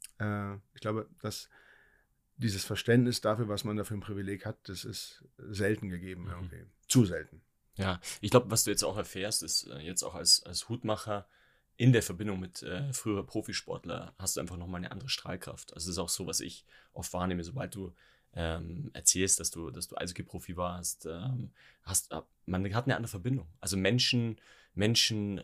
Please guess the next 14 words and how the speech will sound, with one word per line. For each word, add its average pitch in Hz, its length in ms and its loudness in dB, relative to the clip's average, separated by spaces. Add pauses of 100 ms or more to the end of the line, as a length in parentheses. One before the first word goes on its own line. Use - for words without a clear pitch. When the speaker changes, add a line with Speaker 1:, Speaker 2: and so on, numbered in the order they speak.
Speaker 2:
ähm, 87 640 -4
finden - 320 2
es, - 340 6
äh, - 460 -12
finden 123 240 6
es - 120 4
toll. 90 280 2
Und 98 180 -2
ich 87 80 -2
glaub, 95 220 4
wir 95 180 0
selber, 101 880 2
äh, - 60 -16 (640)
ähm, 85 420 -2